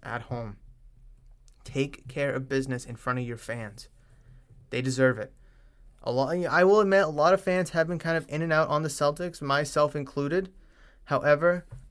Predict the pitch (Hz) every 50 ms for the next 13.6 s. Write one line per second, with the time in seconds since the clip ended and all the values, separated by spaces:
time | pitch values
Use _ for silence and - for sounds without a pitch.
0 | - - - - 139 139 143 135 - - - - - - - - 143 147 156 139
1 | - - 185 170 175 185 175 170 170 - 165 160 156 151 151 143 135 135 135 135
2 | 131 135 131 131 127 - - - - - - - - - - - - - - -
3 | - - 139 131 123 117 127 127 123 120 120 123 - 123 120 120 117 117 113 113
4 | 113 110 110 131 147 151 160 147 143 143 143 143 135 127 127 127 131 139 135 143
5 | 135 - 135 131 127 127 127 127 123 123 - - - - _ - - - _ _
6 | - 131 131 127 - 147 147 139 135 135 - 139 139 135 - 135 120 127 135 131
7 | 131 131 123 - - 123 120 117 117 - - - - - - - - _ _ -
8 | - _ _ - - _ _ _ _ - 147 147 135 - - 104 107 104 107 -
9 | - - 123 120 - 123 123 117 - 131 135 143 139 127 110 104 - - - -
10 | _ _ _ - - _ _ - - - - - - - 123 - 143 151 143 156
11 | 156 160 160 - _ _ _ _ _ - _ - - - - - - - - -
12 | - - - - _ - - - 143 180 202 226 214 196 185 180 160 143 - -
13 | 170 180 190 - 156 160 160 156 151 147 135 135